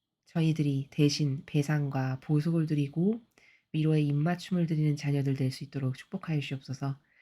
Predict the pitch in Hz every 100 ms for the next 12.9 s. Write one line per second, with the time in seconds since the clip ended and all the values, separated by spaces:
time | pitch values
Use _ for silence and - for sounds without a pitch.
0 | _ _ _ 180 180 165 175 175 180 175
1 | 160 160 175 156 160 156 - 220 196 -
2 | 202 202 147 143 202 - _ _ - 143
3 | 135 147 139 - 151 147 156 139 _ _
4 | _ _ - 180 175 175 175 180 175 160
5 | 160 147 151 147 151 147 151 143 143 143
6 | 139 131 127 131 127 127 - 143 147 139
7 | 135 202 - 180 156 147 139 135 135 160
8 | 151 135 131 135 135 - - - _ -
9 | 160 151 147 - 226 214 175 135 165 147
10 | - _ _ - 156 185 196 196 185 170
11 | 196 180 175 170 156 156 147 139 139 151
12 | 147 147 139 139 156 151 135 131 127